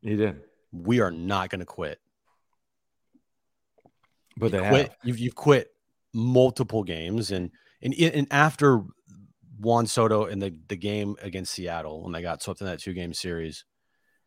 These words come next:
Speaker 2: and I said the next day, the next day, like, Hey, look, um,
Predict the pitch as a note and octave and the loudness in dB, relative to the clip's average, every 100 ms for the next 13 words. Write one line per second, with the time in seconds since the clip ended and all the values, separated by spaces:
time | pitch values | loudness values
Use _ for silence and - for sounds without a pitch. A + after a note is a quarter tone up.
0 | _ _ _ _ - A#2+ C#3+ C#3+ A#2 A2 | _ _ _ _ -2 0 4 4 4 2
1 | G#2+ - C3 C#3 - G#2+ A2 - C3+ G#2 | 0 2 4 4 2 -4 -4 0 2 4
2 | F#2+ F#2 F2+ _ - C3 B2 B2+ F#2+ - | 2 -2 -4 _ -6 -2 0 2 0 -6
3 | _ G2 F#2+ F2+ E2+ D2+ | _ -6 -4 -6 -8 -12